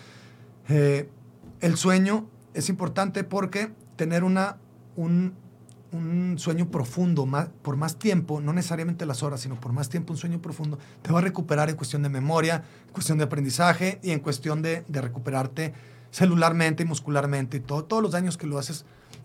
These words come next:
lo, lo, lo alivianas con el sueño, es, es donde se repara todo. Entonces, si no estás durmiendo bien, todo lo que hagas de nootrópicos y todo lo que hagas no te va a servir. O sea,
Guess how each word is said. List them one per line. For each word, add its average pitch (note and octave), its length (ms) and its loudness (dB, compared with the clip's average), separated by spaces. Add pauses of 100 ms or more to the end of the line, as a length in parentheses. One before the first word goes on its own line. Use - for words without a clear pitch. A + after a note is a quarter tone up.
(180)
lo, C3 300 0
lo, A#2 340 -4 (100)
lo D3+ 100 -6
alivianas C3 360 0
con D3 140 -2
el C3+ 80 -2
sueño, E3+ 360 0
es, B2 220 -4
es B2 120 -6
donde D#3+ 200 -4
se C3 140 -6
repara C3 520 4
todo. B2+ 220 -2
Entonces, A#2+ 240 -6
si F#3+ 80 -6
no F#3+ 60 -2
estás F#3 200 -2
durmiendo F#3 320 2
bien, F3+ 240 2 (600)
todo F#3+ 180 8
lo F3 140 4
que F3 100 4
hagas F3 180 6
de D#3 80 2
nootrópicos D#3 760 0
y B2 360 0 (360)
todo C4 140 0
lo F#3 120 -4
que F#3 80 4
hagas F3+ 320 4
no F3 180 -2
te F3 80 0
va E3 60 4
a D3 60 2
servir. B2 360 -6
O D3 80 -6
sea, C3 220 0